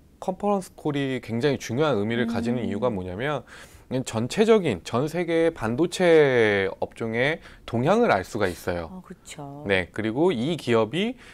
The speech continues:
Speaker 1: 조금 재고량을 어떤 식으로 관리를 하느냐,
Speaker 2: 음.
Speaker 1: 이런 부분이 우리나라 기업에도 굉장히 큰 영향을 미치는데
Speaker 2: 네.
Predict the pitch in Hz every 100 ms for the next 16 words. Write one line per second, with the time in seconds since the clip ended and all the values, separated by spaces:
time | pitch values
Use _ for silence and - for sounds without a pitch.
0 | - - 107 - 113 110 110 - 117 143
1 | 139 127 110 104 165 208 - 101 143 147
2 | 131 117 113 117 117 113 107 107 107 107
3 | 190 214 127 208 226 226 214 113 123 127
4 | 117 113 123 120 104 127 120 113 107 113
5 | 110 107 135 185 208 107 104 104 - 139
6 | 95 101 113 107 90 - 98 101 156 127
7 | 190 196 143